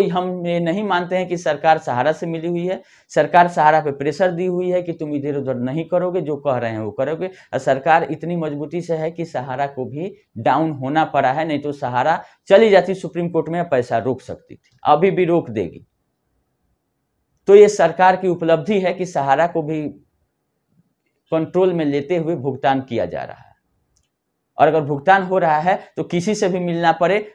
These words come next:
वो अच्छा ही है, भुगतान होना चाहिए चाहे जैसे हो। एक अपडेट और है कि जो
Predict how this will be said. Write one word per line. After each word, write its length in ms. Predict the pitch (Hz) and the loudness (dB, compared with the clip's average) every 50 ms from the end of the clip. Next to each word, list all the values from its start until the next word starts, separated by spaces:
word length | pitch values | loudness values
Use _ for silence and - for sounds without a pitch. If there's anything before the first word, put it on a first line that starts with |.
| _ _ - _ _ _ _ _ _ _ _ _ 143 | _ _ -20 _ _ _ _ _ _ _ _ _ 2
वो 360 | 156 185 202 202 180 - - - - _ _ _ _ _ _ _ _ _ _ _ _ _ - | 4 6 8 8 6 4 0 -8 -18 _ _ _ _ _ _ _ _ _ _ _ _ _ 0
अच्छा 360 | 175 180 180 - 190 220 214 | 0 0 0 0 2 4 4
ही 160 | 202 180 131 | 4 4 0
है, 200 | 107 95 92 92 - _ _ _ _ _ _ _ _ _ _ _ _ _ _ _ _ - | -4 -6 -10 -16 -20 _ _ _ _ _ _ _ _ _ _ _ _ _ _ _ _ -6
भुगतान 400 | 165 165 156 175 214 214 208 196 | -4 -4 0 4 4 4 4 4
होना 240 | 175 160 139 131 127 | 2 0 -2 -2 -2
चाहिए 220 | 127 135 131 139 | -2 -2 -2 -2
चाहे 200 | 139 156 151 151 | 0 2 2 2
जैसे 340 | 147 147 156 147 143 151 127 | 6 6 6 6 6 2 -2
हो। 1700 | 98 - - - _ _ _ _ _ _ _ _ _ _ _ - - - - - - - - - - - - - - - - - - - | -2 -2 -8 -18 _ _ _ _ _ _ _ _ _ _ _ -14 -12 -10 -10 -10 -10 -10 -10 -10 -10 -10 -10 -10 -10 -10 -10 -10 0 6
एक 240 | 156 185 214 208 220 | 6 8 8 8 6
अपडेट 500 | 208 - - 170 185 214 214 214 - - 151 | 4 4 4 6 8 8 8 8 6 6 6
और 200 | 165 180 180 156 | 8 8 8 6
है 520 | 139 123 113 113 127 151 160 - - - - _ _ _ - | 4 4 4 6 6 4 4 0 -4 -12 -20 _ _ _ -4
कि 80 | 160 | -4
जो 200 | 143 135 175 180 | 4 6 8 8